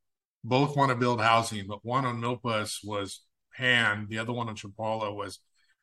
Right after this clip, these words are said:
"Wow, this is exactly what we wanna do in, like, an urban design area, and it's right near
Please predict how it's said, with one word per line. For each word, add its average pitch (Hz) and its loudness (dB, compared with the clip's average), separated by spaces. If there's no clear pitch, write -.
"Wow, 156 4
this 165 0
is 143 2
exactly 160 6
what 165 10
we 165 10
wanna 165 8
do 165 6
in, 113 -4
like, 110 -6
an 117 0
urban 151 6
design 151 6
area, 110 -2
and 104 -4
it's 104 -8
right 143 2
near 151 4